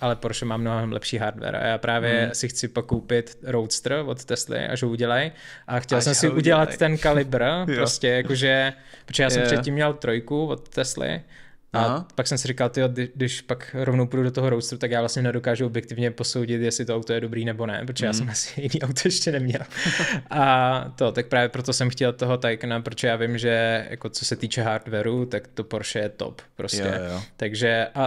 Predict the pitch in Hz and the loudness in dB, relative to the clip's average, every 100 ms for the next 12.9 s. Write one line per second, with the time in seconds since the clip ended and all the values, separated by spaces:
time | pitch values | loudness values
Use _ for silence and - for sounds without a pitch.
0 | 120 - 131 131 127 135 131 123 123 110 | -2 -6 -4 0 2 2 0 0 -2 -4
1 | 104 110 - 117 113 117 113 110 110 107 | -4 -6 -4 -4 -2 -4 -2 -4 -2 -2
2 | 104 110 107 - 120 117 113 110 107 - | -2 -4 -6 -6 -4 -2 0 0 -2 -2
3 | 113 - 117 117 110 - 113 113 113 110 | -2 -2 -2 -2 -2 -2 -2 -2 -2 -2
4 | 107 117 110 117 107 110 - 110 110 113 | -4 -2 -2 0 0 -2 -4 -4 -4 -4
5 | 98 - 110 107 117 110 110 104 - 117 | -4 -2 -2 -2 -4 -4 -4 -4 -4 -4
6 | 123 - - - - - 120 110 120 117 | -6 -16 -18 -16 -14 -2 -2 2 2 4
7 | 113 117 123 127 113 107 107 101 - 95 | 2 0 0 -2 -2 -2 -2 -6 -4 -6
8 | 101 - 110 - - - - - 127 120 | -4 -6 -8 -6 -6 -6 -6 -6 -6 -8
9 | - - - - - - - 160 - 147 | -4 -2 -2 -10 -12 -6 2 2 2 -8
10 | - - - 208 165 - 127 123 117 123 | -6 -2 0 0 -2 -4 -2 -2 -2 -6
11 | - - - - 127 151 151 143 143 151 | -10 -12 -8 0 2 6 6 6 4 2
12 | 135 139 143 147 135 135 135 135 | 2 0 0 -2 0 0 0 0